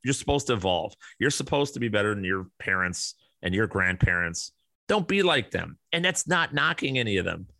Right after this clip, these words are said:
I love my mom and dad. Go listen to the episodes of the podcast. I love my parents. But in the twenty twenty-two culture, they would be so fucking outdated. It would be mind-boggling. I would have to chain them to their easy chair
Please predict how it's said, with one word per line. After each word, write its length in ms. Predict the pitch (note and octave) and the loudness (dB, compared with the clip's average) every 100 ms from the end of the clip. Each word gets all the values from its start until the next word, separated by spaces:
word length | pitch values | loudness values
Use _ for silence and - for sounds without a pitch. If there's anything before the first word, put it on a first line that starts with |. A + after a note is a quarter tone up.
| _ | _
I 100 | - | -2
love 480 | D3+ D#3 C3+ C3+ C3 | 0 2 2 0 0
my 160 | A2+ A2 | 0 0
mom 220 | G2 F#2+ | 0 0
and 80 | F2+ | 0
dad. 260 | E2+ D#2+ | 0 -2
Go 120 | - B2+ | 0 2
listen 280 | C3+ - | 2 0
to 60 | B2+ | -2
the 160 | A2+ A#2 | 2 2
episodes 440 | A#2 - G#2+ G#2+ | 0 0 0 0
of 60 | G#2 | -2
the 60 | |
podcast. 520 | - - G2+ F#2+ F2+ G2+ | 2 2 2 -2 -4 -2
I 60 | |
love 240 | A#2 B2+ A#2+ | 0 0 0
my 120 | A2 | -2
parents. 440 | - F#2+ - - _ _ _ _ _ _ _ _ _ _ | 0 -2 -2 -10 _ _ _ _ _ _ _ _ _ _
But 240 | B2+ B2+ | -4 -2
in 220 | B2+ B2+ A2 | 0 0 0
the 140 | A2 | -2
twenty 320 | - C#3+ D3+ | -2 0 2
twenty-two 560 | C#3+ - C#3+ C3 - C3 | 4 4 4 2 0 0
culture, 680 | - B2+ D3 - F3+ F#3 - - - | 2 0 2 0 0 0 -4 -16 -2
they 100 | C#3 | 0
would 100 | D3+ | 2
be 80 | D3+ | 0
so 260 | - D3+ | 0 -2
fucking 440 | C#3 - C#3+ C3+ C3+ | -2 0 0 2 0
outdated. 640 | B2+ A2+ B2 C3+ B2+ - | 0 0 0 2 0 0
It 100 | B2 | 0
would 140 | G#2+ | 0
be 120 | G#2+ A2 | 0 0
mind-boggling. 880 | G#2+ A2 A2+ F#2+ F2 E2 - - - _ _ _ _ _ _ _ _ - | 2 2 2 0 -2 -4 -8 -12 -14 _ _ _ _ _ _ _ _ -4
I 100 | C#3+ | -2
would 140 | E3 | 0
have 280 | D#3 D3 D3 | 0 0 0
to 200 | C#3+ B2 | 0 0
chain 600 | A2+ - - C3+ C#3+ C3 | 0 -2 0 0 0 0
them 280 | A#2+ A#2+ A2 | 0 0 -2
to 140 | - | 0
their 240 | G#2+ G2+ G2 | 2 2 2
easy 400 | A2+ A#2 B2 G#2 | 2 4 4 2
chair 500 | - - G2+ F#2+ | 0 0 2 2